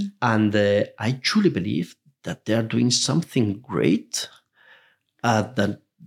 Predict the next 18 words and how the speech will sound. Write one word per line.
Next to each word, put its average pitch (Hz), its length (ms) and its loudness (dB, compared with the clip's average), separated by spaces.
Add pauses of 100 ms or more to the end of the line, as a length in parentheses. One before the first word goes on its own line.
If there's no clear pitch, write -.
(120)
can 123 240 2
be, 139 280 4
can 113 220 0
be 135 200 2
really 113 560 2 (180)
used 131 400 4
in 107 80 0
the 85 100 -8
rest 65 220 -6
of - 80 -12
the 73 100 -10
world. 67 240 -6 (400)
So, 110 340 4
uh, 101 460 2
they, 117 180 4
they 127 220 2
started, 123 540 0
like, 98 280 -4